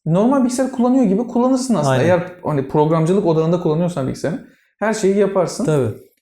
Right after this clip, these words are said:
Speaker 1: E, Mac de
Speaker 2: Zaten yapacağın ne ki? Klasöre git, şuradan şuraya git. Klasörü
Speaker 1: Tabii.
Speaker 2: aç, içine bir şey koy falan aslında.
Speaker 1: Tabii, aynen.
Speaker 2: Terminal.
Speaker 1: Yazı
Speaker 2: Aynen.
Speaker 1: yazıyorsun falan.
Speaker 2: Hepsini yaparsın
Speaker 1: Çalıştırıyorsun.
Speaker 2: terminalde.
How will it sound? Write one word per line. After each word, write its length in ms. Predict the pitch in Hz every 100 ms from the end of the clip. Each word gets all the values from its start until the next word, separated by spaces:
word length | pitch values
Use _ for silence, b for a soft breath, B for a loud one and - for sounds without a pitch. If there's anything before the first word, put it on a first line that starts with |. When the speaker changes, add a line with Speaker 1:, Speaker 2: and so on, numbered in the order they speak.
| -
Speaker 1:
E, 260 | 151 147 147
Mac 340 | 139 147 220
de 60 | 247
Speaker 2:
Zaten 320 | - 190 233
yapacağın 460 | 214 233 220 240 254
ne 80 |
ki? 120 | 247 156
Klasöre 460 | 208 208 214 214
git, 220 | 175 165
şuradan 320 | - 214 190 196
şuraya 300 | - 190 131
git. 220 | 139 -
Klasörü 360 | 190 190 190
Speaker 1:
Tabii. 120 | 147 156
Speaker 2:
aç, 60 |
içine 220 | - 180
bir 60 | 180
şey 200 | 180 151
koy 160 | 156 196
falan 280 | 269 175
aslında. 320 | 123 117 190 110
Speaker 1:
Tabii, 100 | 208
aynen. 220 | 196 -
Speaker 2:
Terminal. 140 | 147
Speaker 1:
Yazı 140 | 185 156
Speaker 2:
Aynen. 140 | -
Speaker 1:
yazıyorsun 320 | 127 120 -
falan. 180 | 160 165
Speaker 2:
Hepsini 260 | - - 151
yaparsın 160 | 185
Speaker 1:
Çalıştırıyorsun. 520 | 185 - 151 117 117
Speaker 2:
terminalde. 260 | 113 104 101